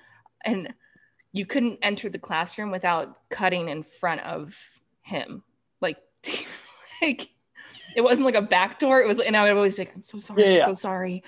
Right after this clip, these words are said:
Speaker 1: And, like,
Speaker 2: <laughs>
Speaker 1: other than that, he loved me, but he'd be like, "You gotta stop coming in late." But he was an older man. And one day he was like, "Oh, just to teach you guys about how, like, music can affect things," he, like, brought in his acoustic guitar <laughs> and played a bunch of
Speaker 2: Oh,
Speaker 1: songs.
Speaker 2: wow.
Speaker 1: But that was one of them.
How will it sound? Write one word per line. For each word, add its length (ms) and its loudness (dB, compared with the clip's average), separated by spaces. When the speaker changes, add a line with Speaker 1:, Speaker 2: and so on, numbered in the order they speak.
Speaker 1:
And, 140 4
like, 140 2
Speaker 2:
<laughs> 460 -2
Speaker 1:
other 220 6
than 140 2
that, 140 6
he 100 -2
loved 180 4
me, 100 0
but 80 -6
he'd 100 -4
be 80 -2
like, 80 -6
"You 60 -6
gotta 320 -10
stop 280 -8
coming 220 -10
in 120 -14
late." 300 -12
But 80 -4
he 60 2
was 100 2
an 140 0
older 260 -2
man. 280 -2
And 240 -6
one 200 -2
day 240 -2
he 100 -6
was 120 -10
like, 160 -8
"Oh, 220 2
just 180 -8
to 80 -6
teach 240 -8
you 60 -6
guys 260 0
about 360 -4
how, 200 -6
like, 180 -10
music 480 -2
can 120 -10
affect 500 -6
things," 440 -8
he, 140 -2
like, 200 0
brought 280 2
in 120 2
his 200 0
acoustic 500 -6
guitar 320 -4
<laughs> 320 -20
and 280 -8
played 300 4
a 60 0
bunch 280 -2
of 80 4
Speaker 2:
Oh, 40 2
Speaker 1:
songs. 400 4
Speaker 2:
wow. 180 0
Speaker 1:
But 140 -2
that 200 4
was 140 -2
one 240 -4
of 80 -4
them. 340 -4